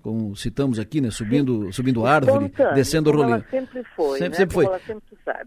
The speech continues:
Speaker 1: Mas
Speaker 2: né?
Speaker 1: ela te-, ela também cumpria um, um papel de defesa dos interesses das comunidades mais carentes, né, de, eh, ela,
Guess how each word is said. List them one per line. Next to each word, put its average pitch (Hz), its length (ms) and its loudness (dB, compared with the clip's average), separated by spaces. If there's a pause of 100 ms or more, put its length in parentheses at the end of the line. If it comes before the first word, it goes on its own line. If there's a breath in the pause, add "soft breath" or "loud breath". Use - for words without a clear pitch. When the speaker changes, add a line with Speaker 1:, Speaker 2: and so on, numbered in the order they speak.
Speaker 1:
Mas 156 220 0
Speaker 2:
né? 180 60 4
Speaker 1:
ela 180 140 4
te-, 180 220 -2
ela 156 280 0
também 160 300 -2
cumpria 131 480 0
um, 123 640 -2
um 113 80 -4
papel 147 400 -4
de 165 520 -2
defesa 156 600 -2
dos 147 180 -4
interesses 143 640 -2
das 147 160 -2
comunidades 147 220 -2 (340)
mais 143 160 -2
carentes, 135 500 0
né, 123 120 -2
de, 120 260 -2 (280 loud breath)
eh, 120 280 -4
ela, 120 460 -4